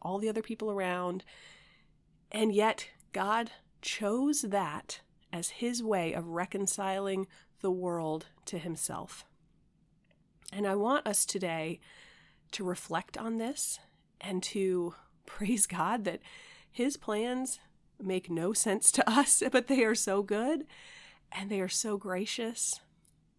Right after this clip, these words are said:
And I want us to consider how he does the same thing in our own lives, because we can get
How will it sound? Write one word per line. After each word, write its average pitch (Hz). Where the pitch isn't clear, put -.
And 208
I 214
want 226
us 285
to 233
consider 185
how 247
he 247
does 185
the 180
same 208
thing 175
in 160
our 156
own 160
lives, 147
because 175
we 208
can 233
get 185